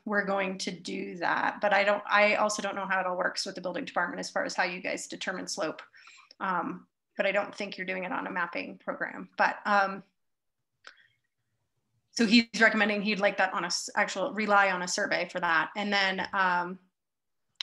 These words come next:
a lot of us said, "Hey, we don't have any knowledge on this."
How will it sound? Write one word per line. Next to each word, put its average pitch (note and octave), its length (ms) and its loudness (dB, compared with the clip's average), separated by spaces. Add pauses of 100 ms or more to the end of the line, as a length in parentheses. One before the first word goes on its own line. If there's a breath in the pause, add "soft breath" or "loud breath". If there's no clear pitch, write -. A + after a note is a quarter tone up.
(760 soft breath)
a A#3 60 2
lot G#3+ 180 10
of G#3 80 6
us G3 160 6
said, F#3+ 220 2 (100)
"Hey, G#3 160 0
we F#3+ 100 0
don't G3+ 200 2
have F#3+ 120 0
any F#3+ 140 0
knowledge F#3+ 340 -2
on E3+ 140 -4
this." - 360 -8